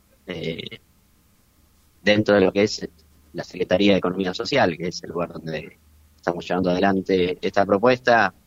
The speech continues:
hay aproximadamente veinte mil personas más o menos que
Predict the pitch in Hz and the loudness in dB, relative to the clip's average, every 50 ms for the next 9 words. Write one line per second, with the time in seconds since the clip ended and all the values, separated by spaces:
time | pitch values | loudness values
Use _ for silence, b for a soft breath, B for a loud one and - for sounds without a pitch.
0 | _ _ _ _ _ _ _ _ _ - - 90 90 87 87 85 - - 85 85 | _ _ _ _ _ _ _ _ _ -8 -4 -4 -4 -4 -4 -6 -8 -10 -10 -8
1 | 92 95 90 90 92 92 87 - 95 92 92 90 87 - - - - _ - _ | -8 -6 -6 -6 -6 -8 -4 0 0 2 2 2 0 -4 -10 -20 -20 _ -20 _
2 | - _ _ _ _ _ _ _ _ _ _ _ _ _ _ _ _ _ _ - | -20 _ _ _ _ _ _ _ _ _ _ _ _ _ _ _ _ _ _ -10
3 | - - 98 101 92 87 98 95 107 107 107 98 - 95 92 - - 110 110 107 | -2 0 0 0 2 0 0 4 4 4 4 4 4 2 0 2 2 4 4 4
4 | 104 98 95 92 87 - - 98 101 101 101 107 104 - - 95 95 95 101 107 | 4 2 0 -4 -8 -8 -4 -2 0 0 0 -2 -4 -6 -4 -2 0 0 0 -2